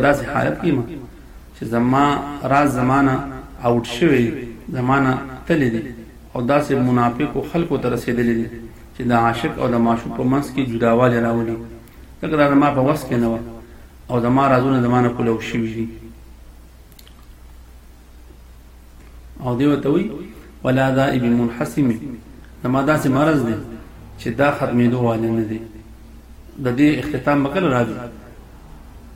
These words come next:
الله به د دې اختتام راځي چې زه خپل محبوب ته ورسم او دا هغه وصال ما ته وشي، ما ته هغه حاصل شي. پښتو ترجمه د دې شی دا ده، «عدد که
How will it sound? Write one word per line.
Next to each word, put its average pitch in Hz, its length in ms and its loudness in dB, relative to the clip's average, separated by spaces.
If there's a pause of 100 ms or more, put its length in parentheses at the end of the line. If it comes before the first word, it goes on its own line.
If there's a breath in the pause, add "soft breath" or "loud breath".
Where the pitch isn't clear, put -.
الله 160 180 6
به 131 120 4
د 127 180 2
دې 135 80 4 (100)
اختتام 131 420 0 (100)
راځي 123 240 2 (600)
چې - 80 -10
زه 120 160 0
خپل 135 260 -2 (140)
محبوب 120 400 0
ته 135 60 0
ورسم 120 380 2 (720)
او 120 120 0
دا 123 140 2
هغه 127 160 2
وصال 123 300 2 (100)
ما 113 100 2
ته 120 120 -4
وشي، 117 200 -4 (160)
ما 123 80 2
ته 120 180 -2
هغه 123 220 -2
حاصل 107 280 -4 (120)
شي. - 100 -16 (3500)
پښتو 127 240 -6 (100)
ترجمه 135 340 4
د 131 120 2
دې 120 160 4
شی 135 80 0
دا 120 300 2
ده، 110 40 -4 (1400)
«عدد 151 300 0
که 135 80 2